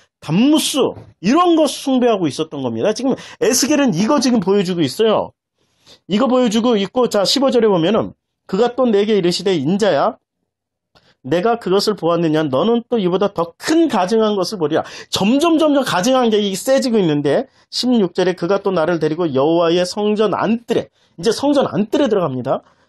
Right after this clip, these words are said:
성전 안뜰에 들어가시니라. 여호와의 성전 문 현관과 제단 사이에서 약 스물다섯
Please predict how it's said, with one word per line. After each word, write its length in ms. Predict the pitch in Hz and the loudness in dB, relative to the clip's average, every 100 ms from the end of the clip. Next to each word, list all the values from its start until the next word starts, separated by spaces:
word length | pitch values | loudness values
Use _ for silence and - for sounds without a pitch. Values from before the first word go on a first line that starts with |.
| _ | _
성전 360 | - 240 247 214 | -6 -2 0 0
안뜰에 340 | 156 185 226 | 0 0 0
들어가시니라. 760 | 208 196 170 170 156 170 196 156 | 2 2 0 -2 -2 0 0 2
여호와의 440 | 151 185 196 190 | 2 2 2 2
성전 460 | 185 208 202 202 170 | 0 -2 0 -2 -2
문 240 | 180 175 | -4 -4
현관과 520 | 190 196 190 185 185 | -4 -2 -2 -2 -2
제단 300 | 180 190 185 | -2 0 -2
사이에서 480 | 175 180 165 165 165 | 0 0 2 0 -2
약 160 | 151 156 | -2 -4
스물다섯 680 | - 214 214 202 - - | -6 -4 -2 -2 -2 -4